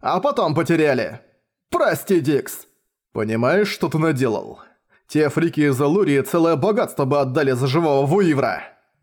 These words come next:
Мускулистый мужчина, Дикс, даже не взглянул на четверых авантюристов, стоявших рядом. Мужчины и женщины разочарованно опустили головы, а Дикс, наоборот, поднял взгляд. Каменная крыша была темной, отчего вся комната казалась давящей.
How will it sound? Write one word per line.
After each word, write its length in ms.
Мускулистый 640
мужчина, 640
Дикс, 460
даже 240
не 80
взглянул 440
на 80
четверых 400
авантюристов, 640
стоявших 480
рядом. 380
Мужчины 540
и 20
женщины 440
разочарованно 640
опустили 440
головы, 560
а 180
Дикс, 280
наоборот, 420
поднял 400
взгляд. 560
Каменная 500
крыша 300
была 220
темной, 540
отчего 380
вся 220
комната 380
казалась 380
давящей. 720